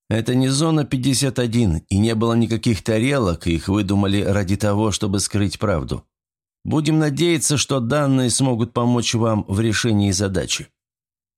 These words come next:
"Очень интересный выдался денек". Артур снова протер очки, поблагодарил присутствующих и попросил проводить его в кабинет, где он мог бы подробнее изучить рапорты, данные об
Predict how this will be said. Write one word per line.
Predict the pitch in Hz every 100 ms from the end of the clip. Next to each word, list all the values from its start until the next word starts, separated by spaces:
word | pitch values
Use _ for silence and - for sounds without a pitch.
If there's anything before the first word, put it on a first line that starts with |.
| _ _ _ -
"Очень | 147 - 147 151
интересный | 151 165 120 98 - 98
выдался | 90 85 87 82 90
денек". | 87 95 92 87 - - _ _ _ _ _ _
Артур | 90 82 92 82
снова | - 90 82 82
протер | 87 82 87 85
очки, | 82 - 127 120 - _ -
поблагодарил | 127 127 117 120 113 110
присутствующих | - 104 110 101 104 101 98 - 95
и | 104
попросил | 95 101 98 - 101
проводить | 85 98 95 90 90
его | 98 90
в | 82
кабинет, | 98 85 101 123 - - _ _
где | 107 107 139
он | 127 120
мог | 113 120 101
бы | 107 107
подробнее | 110 98 104 92 98 98
изучить | 92 98 - 87
рапорты, | 101 135 - 104 - 90
данные | 80 98 92 90 90
об | 95 85